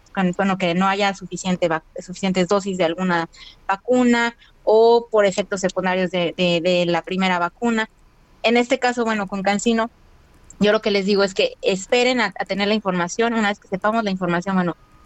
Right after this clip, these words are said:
ya sabemos que a los seis meses podría estar disminuyendo la respuesta inmune, entonces después de seis meses quizá las personas podrían o tener esa segunda dosis de cancino o revacunarse, ponerse algún refuerzo de alguna otra vacuna o revacunarse, ¿no? Porque ya, eh,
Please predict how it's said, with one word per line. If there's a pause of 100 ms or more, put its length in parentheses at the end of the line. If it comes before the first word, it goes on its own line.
ya
sabemos
que
a
los
seis
meses
podría
estar
disminuyendo
la
respuesta
inmune,
entonces
después
de
seis
meses (140)
quizá
las
personas
podrían (440)
o
tener
esa
segunda
dosis
de
cancino
o
revacunarse, (320)
ponerse
algún
refuerzo
de
alguna
otra
vacuna
o
revacunarse,
¿no?
Porque
ya, (380)
eh,